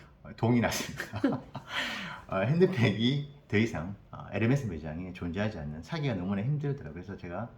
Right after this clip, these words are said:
정말 다행이다라고 솔직히 생각을 했습니다. 생각을 했습니다만,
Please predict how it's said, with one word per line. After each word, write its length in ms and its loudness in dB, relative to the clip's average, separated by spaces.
정말 280 2
다행이다라고 960 2
솔직히 520 -14
생각을 380 -4
했습니다. 540 -8
생각을 180 -6
했습니다만, 640 -4